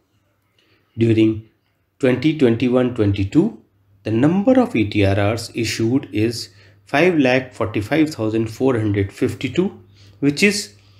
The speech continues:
ninety-seven point three percent of total R Rs. Facilitating transportation of around twelve hundred metric ton of cargo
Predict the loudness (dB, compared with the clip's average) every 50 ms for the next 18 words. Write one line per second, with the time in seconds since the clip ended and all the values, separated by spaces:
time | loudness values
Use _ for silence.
0 | _ -20 -14 -4 0 2 2 2 2 -2 -2 -2 0 0 0 0 -2 -2 -2 -2
1 | -2 -4 -4 -4 -4 -4 -2 -4 -6 -6 -4 -4 -4 -4 -4 -4 -6 -8 -6 -4
2 | -4 -4 -2 -4 -4 -4 -4 -4 -2 -2 -2 -2 -2 -4 -8 -10 -12 -14 -16 _
3 | _ _ _ _ _ _ _ _ _ _ -20 -6 -4 -2 -2 0 0 0 0 0
4 | 2 2 2 2 2 0 -2 -2 -2 -2 -2 -2 -2 -2 -4 -6 -8 -4 -2 -2
5 | -2 0 2 2 2 2 2 0 -4 -8 -18 _ _ _ _ -20 -20 -20 -20 -20
6 | _ -2 0 2 4 6 6 6 4 2 -4 -16 _ _ _ _ _ _ _ _
7 | _ -2 0 2 2 2 0 -4 -4 -2 -2 0 2 4 4 2 2 0 -6 -14
8 | _ _ _ _ _ _ _ _ _ _ _ _ _ _ -2 -2 -2 -2 0 -2
9 | -4 -4 -2 -2 0 0 0 0 0 -2 -6 -6 -4 0 2 2 2 4 2 2
10 | 0